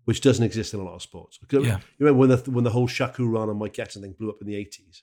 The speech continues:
Speaker 1: It was so shocking because that just never happened. You get sledging with the players,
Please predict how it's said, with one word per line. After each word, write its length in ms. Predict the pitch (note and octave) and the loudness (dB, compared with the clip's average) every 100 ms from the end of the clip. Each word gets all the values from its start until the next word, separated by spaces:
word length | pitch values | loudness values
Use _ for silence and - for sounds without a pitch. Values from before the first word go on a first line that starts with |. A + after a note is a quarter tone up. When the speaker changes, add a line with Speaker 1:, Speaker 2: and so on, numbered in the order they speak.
| - | -2
Speaker 1:
It 80 | B2 | 0
was 120 | A2+ | 2
so 240 | - D#3 | 4 4
shocking 460 | C3 - B2+ - F#2 | 4 2 -2 -4 -12
because 280 | F#2+ A2+ F#2+ | -10 -10 -8
that 260 | A#2 - - | -10 -10 -12
just 200 | B2 A#2 | -8 -6
never 240 | G#2 G#2+ | -4 -6
happened. 260 | B2+ G#2 D#2+ | -8 -10 -8
You 140 | E3 | 0
get 140 | C3+ C#3+ | 2 2
sledging 400 | - C#3+ B2+ B2 | 0 0 2 2
with 100 | A#2+ | 0
the 60 | |
players, 640 | A2+ - B2 E2 G#2 - | -4 -4 -4 -6 -14 -20